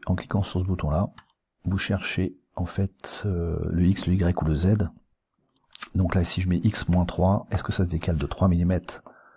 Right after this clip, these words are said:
du côté Z M moins ? Oui. Donc, bah, c'est parfait, c'était X qu'il fallait changer.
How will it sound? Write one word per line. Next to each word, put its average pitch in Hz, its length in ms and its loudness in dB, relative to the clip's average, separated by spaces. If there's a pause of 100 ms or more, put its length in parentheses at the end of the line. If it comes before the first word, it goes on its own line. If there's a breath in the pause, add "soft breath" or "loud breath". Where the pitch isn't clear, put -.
(420 loud breath)
du 85 100 0
côté - 500 -2 (460)
Z 95 160 -4
M 82 80 0
moins ? 87 220 0
Oui. 87 280 -2 (300)
Donc, 76 320 -6
bah, - 100 -4
c'est - 140 -4
parfait, 82 300 -4
c'était - 320 -6 (100)
X - 180 -2
qu'il - 120 -10
fallait 90 180 -4
changer. - 300 -8